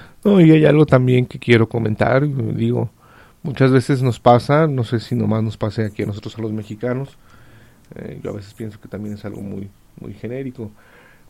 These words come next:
pero muchas veces viene gente de otros lugares, de otros países, y nosotros nos sentimos inferiores en cierto aspecto.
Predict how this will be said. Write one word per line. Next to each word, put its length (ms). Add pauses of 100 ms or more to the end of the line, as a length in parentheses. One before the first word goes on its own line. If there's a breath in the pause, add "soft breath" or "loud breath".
(100)
pero 340
muchas 320
veces 300
viene 180
gente 280
de 80
otros 240
lugares, 720
de 60
otros 360
países, 600 (840)
y 60
nosotros 380
nos 160
sentimos 520
inferiores 600
en 140
cierto 420
aspecto. 520